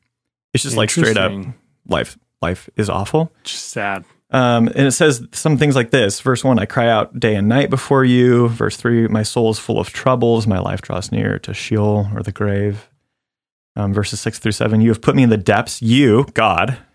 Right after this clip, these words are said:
Speaker 1: have put me in the depths of the pit.
Speaker 2: Mm-hmm.
Speaker 1: Um, your wrath lies heavy upon me." Verse fourteen, and this is near the end of it, "Lord, why do you cast my soul away? Um,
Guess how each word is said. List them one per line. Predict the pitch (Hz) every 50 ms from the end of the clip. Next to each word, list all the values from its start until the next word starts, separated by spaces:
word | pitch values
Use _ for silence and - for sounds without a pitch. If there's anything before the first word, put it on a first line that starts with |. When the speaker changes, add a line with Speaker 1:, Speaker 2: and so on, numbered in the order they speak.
| _
Speaker 1:
have | - - 117 107 -
put | - 120 110
me | 120
in | 110 104
the | 101
depths | 92 - 92 98 - -
of | - 101 101
the | 104
pit. | - - - 139 131 139 139 - _ -
Speaker 2:
Mm-hmm. | 143 127 104 110 113 110 113 113 - _ _ _ -
Speaker 1:
Um, | 95 85 78 85
your | 101 98 98 98
wrath | 95 95 98 98 101 - - - _ _ - _ -
lies | 98 95 92 87 87 92 -
heavy | - - - 104 101 101 110 101
upon | 101 - - - - 104 101 101 98
me." | 95 95 92 87 82 104 - _ _ _ _ _ _ _ _ _ _ _ _ _ _ _ _ _ _ _ -
Verse | 139 127 117 104 -
fourteen, | - 143 135 117 - - 117 110 110 110 110 107 113 123 - - _
and | - 107 104
this | 104 -
is | 110 104
near | 107 107 104 101
the | 95 92
end | 98 101 101
of | 101 104
it, | 104 101 - -
"Lord, | - 110 110 110 104
why | 104 98 92 95 104
do | 113 117
you | 117 110
cast | 104 - - 101 95 101 110 - -
my | 92 87
soul | 87 - - 107 101 98
away? | 92 95 95 104 107 110 110 - _ _ _ _ _ _ _ _ _ _ _ _ _ _
Um, | - 101 98 92 90 82 82 82 - - - 104